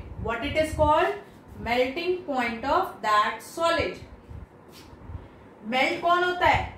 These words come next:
सॉलिड। और सॉलिड मेल्ट होके किस में चेंज होता है? लिक्विड में। So the temperature at which solid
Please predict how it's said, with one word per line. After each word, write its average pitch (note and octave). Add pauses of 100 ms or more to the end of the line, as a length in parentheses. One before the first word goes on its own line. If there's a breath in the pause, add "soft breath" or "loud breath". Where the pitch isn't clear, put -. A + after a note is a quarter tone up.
(160)
सॉलिड। C4
और G#3
सॉलिड C4+
मेल्ट D#4+
होके E4
किस E4+
में F4+
चेंज F4
होता D#4+
है? -
लिक्विड D4+
में। D4+ (360 loud breath)
So C4+
the C#4+
temperature A#3+ (100)
at C4
which B3+
solid A#3+